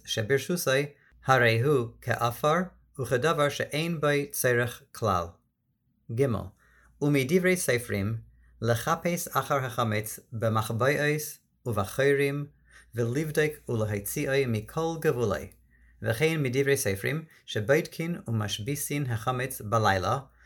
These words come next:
מתחילת ליל ארבע עשר לאור הנר, מפני שבלילה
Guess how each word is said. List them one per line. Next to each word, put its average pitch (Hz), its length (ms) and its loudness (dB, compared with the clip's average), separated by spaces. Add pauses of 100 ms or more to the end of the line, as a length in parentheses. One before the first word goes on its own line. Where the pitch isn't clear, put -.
(160)
מתחילת 131 680 -2
ליל 143 300 0
ארבע 117 520 2
עשר 113 380 0
לאור 127 420 0
הנר, 110 320 0 (440)
מפני 139 300 0
שבלילה 131 640 0